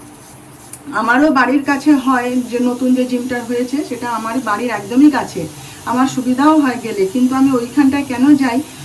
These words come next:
প্রথমত ওটা চেনা পরিচিত জায়গা, ডাক্তার সাহেব চেনেন, তাকেও সবাই চেনে। তারপরে ওখানে চেনা পরিচিত একটা পরিবেশ তৈরি হয়ে গেছে, আমার যারা বন্ধু বান্ধব সবাই ওখানে আছে, সেই জন্যে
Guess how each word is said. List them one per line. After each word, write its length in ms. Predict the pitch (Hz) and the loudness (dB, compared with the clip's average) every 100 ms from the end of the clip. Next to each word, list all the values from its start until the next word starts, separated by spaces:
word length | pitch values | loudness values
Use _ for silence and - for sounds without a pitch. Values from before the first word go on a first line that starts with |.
| - | -14
প্রথমত 400 | - - 247 254 | -8 -4 0 2
ওটা 160 | 294 311 | 2 2
চেনা 280 | 302 254 262 | 2 0 0
পরিচিত 400 | 262 262 285 285 | 0 0 2 2
জায়গা, 380 | 269 262 262 269 | 2 2 2 0
ডাক্তার 300 | 247 233 254 | -2 -4 -4
সাহেব 240 | 254 262 254 | 0 0 0
চেনেন, 320 | 247 247 254 | 0 2 2
তাকেও 360 | 254 226 233 247 | 0 -4 -4 -4
সবাই 300 | 254 247 247 | -4 -4 -4
চেনে। 380 | 247 233 247 247 - - - | -6 -6 -4 -6 -10 -20 -8
তারপরে 260 | - 285 311 | -2 0 2
ওখানে 360 | 302 262 294 294 | 0 4 6 6
চেনা 360 | 277 254 277 262 | 6 2 0 0
পরিচিত 400 | 247 254 262 285 277 | -4 -2 -4 -2 -2
একটা 220 | 262 269 262 - | -2 -4 -6 -4
পরিবেশ 360 | 247 254 269 262 | -2 0 0 0
তৈরি 220 | 240 254 | -2 0
হয়ে 120 | 262 | 0
গেছে, 260 | 254 254 262 302 - - - | 0 -2 -2 -2 -4 -14 -10
আমার 300 | - 254 269 | -2 2 2
যারা 340 | 262 254 262 254 | 2 0 0 0
বন্ধু 420 | 247 247 247 262 | 0 2 4 2
বান্ধব 360 | 247 247 254 | 0 0 0
সবাই 360 | 254 254 240 247 | -2 -4 -2 -2
ওখানে 320 | 247 254 247 247 | -4 -4 -4 -4
আছে, 300 | 226 - 254 254 - - - | -6 -6 -8 -8 -14 -10 -6
সেই 180 | 233 | -4
জন্যে 320 | 240 247 254 | -4 0 2